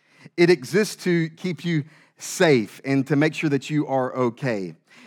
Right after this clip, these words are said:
And in that process, the brain tells you, your flesh tells you that anything that is different from you is harmful to you. And so therefore, you should separate yourself and stay away from that which is different.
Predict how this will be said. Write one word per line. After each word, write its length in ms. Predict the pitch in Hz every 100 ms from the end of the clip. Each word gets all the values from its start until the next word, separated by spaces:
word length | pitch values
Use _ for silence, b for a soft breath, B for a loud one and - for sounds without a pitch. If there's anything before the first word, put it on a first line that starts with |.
| B
And 200 | 156 165 -
in 340 | 196 254 254
that 300 | 220 190 -
process, 680 | - 180 190 - 143 147 -
the 140 | 165
brain 760 | 123 135 165 196 147 156 170 160 B B -
tells 380 | 180 208 185
you, 100 | 147
your 220 | 151 147 131
flesh 460 | - 185 208 - -
tells 400 | - 185 202 175
you 160 | 135 139
that 180 | 143 139
anything 540 | 147 190 220 208 196 190
that 140 | 175
is 200 | 147 120
different 580 | 104 190 214 196 190 -
from 260 | 175 165 156
you 280 | 135 139 139 B B
is 160 | 139 135
harmful 600 | - 165 165 156 123 95
to 140 | - 113
you. 300 | 98 82 - _ _ _ _ b b b
And 160 | 156 156
so 120 | 165
therefore, 380 | 147 202 190 165
you 120 | 165
should 200 | - 135
separate 720 | - - 202 202 190 180 160
yourself 380 | 156 135 156 139
and 140 | 143 120
stay 300 | 180 175 185
away 360 | 143 160 170
from 260 | 151 147 123
that 260 | 135 127
which 340 | 120 123 117 -
is 340 | 123 104 - _ b b b b -
different. 440 | 117 143 101 73